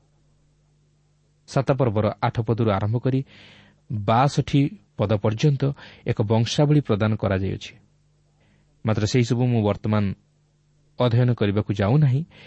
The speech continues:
କିନ୍ତୁ କେତେକ ମୁଖ୍ୟ ଅଂଶ ଉପରେ ଆପଣଙ୍କର ଦୃଷ୍ଟି ଆକର୍ଷଣ କରିବାକୁ ଚାହେଁ। ଦେଖନ୍ତୁ, ସାତ ପର୍ବର ସତର ପଦରେ ଏହିପରି ଲେଖା ଅଛି, "ଅସ୍ଗଦର ସନ୍ତାନ ଦୁଇ ହଜାର ତିନିଶହ ବାଇଶ ଜଣ।"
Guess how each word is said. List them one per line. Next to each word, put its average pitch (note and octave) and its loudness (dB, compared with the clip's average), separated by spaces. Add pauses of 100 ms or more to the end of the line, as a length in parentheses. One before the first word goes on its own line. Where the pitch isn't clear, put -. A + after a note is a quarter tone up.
(180)
କିନ୍ତୁ A#2+ 0
କେତେକ - 0
ମୁଖ୍ୟ A#2 0
ଅଂଶ A#2+ 2
ଉପରେ C#3 2
ଆପଣଙ୍କର G#2+ 0
ଦୃଷ୍ଟି G#2+ -2
ଆକର୍ଷଣ A2 -2
କରିବାକୁ G2 -4
ଚାହେଁ। G2+ -8 (1120)
ଦେଖନ୍ତୁ, C#3 2
ସାତ - -4
ପର୍ବର B2 0 (560)
ସତର E3 0
ପଦରେ G#2+ -2 (440)
ଏହିପରି B2+ 0
ଲେଖା F#2 -6
ଅଛି, - -12 (1600)
"ଅସ୍ଗଦର F3+ 2
ସନ୍ତାନ A2 0 (420)
ଦୁଇ C3+ 2
ହଜାର F3 2
ତିନିଶହ C#3+ 0
ବାଇଶ A2+ 0 (120)
ଜଣ।" G#2+ -6